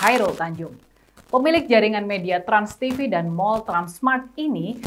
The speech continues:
tercatat punya kekayaan delapan koma tiga miliar dolar. Ini setara dengan seratus dua puluh triliun.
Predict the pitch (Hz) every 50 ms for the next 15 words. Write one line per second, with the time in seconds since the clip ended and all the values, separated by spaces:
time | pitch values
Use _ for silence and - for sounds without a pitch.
0 | - - - - 294 - - 302 285 285 285 320 330 320 - - 311 294 285 285
1 | 294 294 - - - - 233 233 233 233 - - 254 240 208 165 175 190 208 226
2 | 240 233 226 - - 247 247 247 240 247 226 220 220 220 220 - 233 220 175 175
3 | 202 190 190 196 208 214 208 208 214 208 202 202 170 175 175 180 190 220 226 -
4 | - - - _ _ _ _ _ _ _ _ _ - 320 302 311 302 302 285 285
5 | 247 240 247 240 247 214 196 185 180 180 - - 262 262 254 254 262 262 - -
6 | - - 185 196 240 269 262 254 254 240 226 - - - 175 170 165 156 151 156